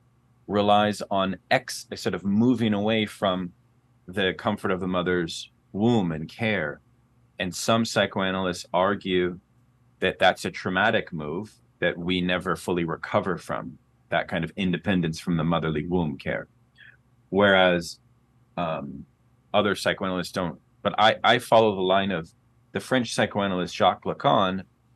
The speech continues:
who tends to see this, um, relationship,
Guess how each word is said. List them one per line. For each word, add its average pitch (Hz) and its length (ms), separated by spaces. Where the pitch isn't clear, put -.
who 123 100
tends 117 420
to 101 100
see 101 520
this, - 460
um, 80 440
relationship, 104 720